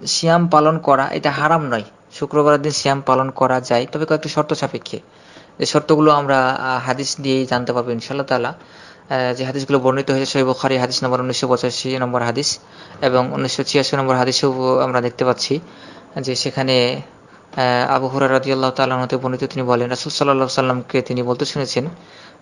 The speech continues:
যে, "লা ইয়াসুমান্না আহাদুকুম ইয়াওমাল জুমআতি ইল্লা ইয়াওমান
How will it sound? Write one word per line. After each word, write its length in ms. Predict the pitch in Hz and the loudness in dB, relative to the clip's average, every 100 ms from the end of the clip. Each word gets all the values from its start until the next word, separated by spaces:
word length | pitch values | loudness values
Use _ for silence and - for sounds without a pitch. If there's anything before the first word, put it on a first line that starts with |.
| 131 | -2
যে, 240 | 131 127 | 4 4
"লা 180 | 127 131 | 4 2
ইয়াসুমান্না 840 | 131 127 170 165 160 143 139 151 | 2 0 2 4 4 2 2 0
আহাদুকুম 580 | 170 131 135 135 131 156 | 2 0 0 -2 -2 0
ইয়াওমাল 300 | 143 127 127 | 2 2 0
জুমআতি 420 | 131 131 127 131 | 0 2 2 2
ইল্লা 260 | 185 143 131 | -2 0 0
ইয়াওমান 380 | 127 131 160 | 2 2 0